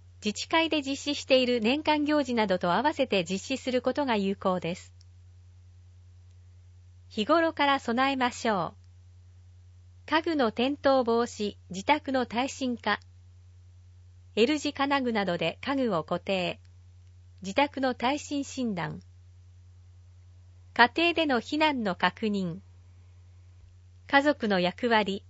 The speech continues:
避難の場所、道順、家族との連絡方法などの確認。非常用品を備える。水、一人一日三リットルが目安、三日分。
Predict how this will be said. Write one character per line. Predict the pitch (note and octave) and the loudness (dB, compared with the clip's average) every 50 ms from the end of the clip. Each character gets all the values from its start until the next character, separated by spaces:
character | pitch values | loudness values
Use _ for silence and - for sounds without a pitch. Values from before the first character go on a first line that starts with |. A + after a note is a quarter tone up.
| - - | -20 -20
避 | - - D4 D#4 | -10 -6 -2 0
難 | D#4+ D#4+ D#4 C#4+ C4 | 2 2 2 2 0
の | A#3 G#3+ F#3 | -2 0 2
場 | F3 F3 - | 0 0 0
所、 | - - A3 G#3 - - | 0 0 0 0 0 -2
道 | G3 G3 - - C4+ C4 | -4 -4 -2 -2 -2 -2
順、 | A3 - A3 G#3 G3 F#3+ - - - - - - - - - | 0 0 -2 -2 -2 -4 -8 -14 -20 -20 -20 -20 -20 -4 0
家 | - D4+ D4+ | 2 2 4
族 | D#4+ D4+ - - | 2 0 0 0
と | C#4+ B3+ | 0 2
の | A3+ G#3 | 2 2
連 | G3 A3 B3+ D4 | 2 2 2 0
絡 | D4+ D4+ D4+ - - | 0 -2 -4 -4 -4
方 | - D#4+ D#4 D4 | -2 0 0 0
法 | - C#4 C4 B3 A3+ | 0 2 2 2 2
な | G#3+ G3+ | 2 0
ど | G3 F#3+ | 0 0
の | F3+ E3+ E3 | -2 -4 -4
確 | - - F#3+ - - A#3 | -2 -4 -4 -2 -2 -2
認。 | G#3 G3 F#3 E3+ D3+ D#3+ - - - - - - - - - - - - - - - - - - - - - - - - - - - - - - - - - - - | -2 -2 -2 -4 -6 -8 -12 -16 -20 -20 -20 -20 -20 -20 -20 -20 -20 -20 -20 -20 -20 -20 -20 -20 -20 -20 -20 -20 -20 -20 -20 -20 -20 -20 -20 -20 -20 -20 -20 -20 -10
非 | - - G#3+ A3 | -6 -4 -2 0
常 | C#4+ D#4+ E4+ E4 | 0 2 2 2
用 | E4+ E4+ F4 E4+ E4 | 2 2 2 0 0
品 | D4+ - B3 A3 G3 F3 E3 | -2 -2 -2 -2 -2 -2 -2
を | D#3+ | -4
備 | - - G3 F#3+ A3 A3 G#3+ G#3 | -2 -2 0 0 2 0 0 0
え | G3+ | -2
る。 | F3 E3 D3+ - - - - - - - - - - - - - - - - - - - - - - - - - - - - - - - | -4 -6 -8 -10 -18 -20 -20 -20 -20 -20 -20 -20 -20 -20 -20 -20 -20 -20 -20 -20 -20 -20 -20 -20 -20 -20 -20 -20 -20 -20 -20 -16 -8 -2
水、 | A3 A#3 A#3 A3 - B3+ A#3 A#3 - - - - - - - - - | -2 0 0 0 0 0 0 0 -4 -10 -20 -20 -20 -20 -20 -20 -20
一 | - - - - E4+ F4 | -18 -6 -2 0 2 2
人 | D#4+ C4+ A#3+ | 2 0 -2
一 | A3+ - B3+ A#3+ | -2 -2 -2 0
日 | A#3+ A#3 - A#3 G#3+ | 0 0 -2 -4 -2
三 | - C4+ C#4+ D#4 D#4 | 0 0 0 2 0
リ | D#4 D#4+ | -2 -4
ッ | D#4 | -2
ト | - - A#3+ | 0 0 2
ル | A3 G3+ | 2 2
が | F#3+ E3+ | 0 0
目 | E3 F3 | 0 0
安、 | F#3 F#3 G3 F#3+ - - E3+ D#3+ - - - - - - - - | 0 0 -2 -4 -6 -8 -10 -10 -10 -14 -20 -20 -20 -16 -8 -6
三 | F#3+ G3+ | -6 -6
日 | - - - A3+ A3 | -6 -6 -6 -4 -4
分。 | G3+ G#3 G3 F#3 F3 | -4 -4 -4 -6 -6